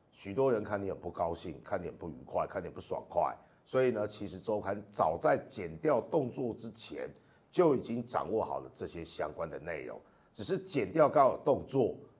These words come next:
周刊呢干脆呢直接啊把他所掌握的东西呢公诸于世啊。好，这是第一个。第二啊，这位小兔嘛，就是黄姓主任，我们先说他的动机好了，好不好？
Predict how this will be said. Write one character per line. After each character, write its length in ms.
周 180
刊 220
呢 160
干 280
脆 180
呢 140
直 200
接 280
啊 160
把 280
他 80
所 180
掌 220
握 120
的 80
东 160
西 180
呢 140
公 240
诸 220
于 160
世 460
啊。 100
好， 140
这 120
是 60
第 220
一 40
个。 220
第 80
二 360
啊， 180
这 180
位 100
小 240
兔 240
嘛， 160
就 160
是 80
黄 160
姓 180
主 200
任， 80
我 60
们 60
先 140
说 140
他 120
的 120
动 260
机 260
好 180
了， 100
好 40
不 60
好？ 200